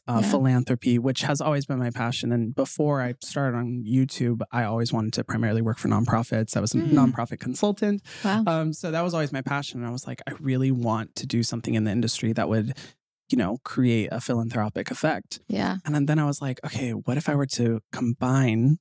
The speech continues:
Speaker 1: social change with skincare, where every single product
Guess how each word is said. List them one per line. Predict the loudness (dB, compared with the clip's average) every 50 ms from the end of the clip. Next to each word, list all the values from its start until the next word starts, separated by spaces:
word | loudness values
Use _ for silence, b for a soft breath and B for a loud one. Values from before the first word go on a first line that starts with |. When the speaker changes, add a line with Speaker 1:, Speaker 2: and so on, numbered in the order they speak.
| _ _
Speaker 1:
social | -6 -2 0 0 0 0 0 -2 -2 -2
change | -4 -4 -4 0 2 2 2 4 4 4 4 2 0 -2 -2
with | 0 2 4 4 4 2 0 -4 -6 -8
skincare, | -8 -8 0 2 2 2 2 2 0 -2 -2 0
where | 0 0 -2 0
every | -2 -2 0 0 0
single | 0 0 2 0 0
product | 0 0 0 0 0 -2 -4 -6 -6 _ -10 -10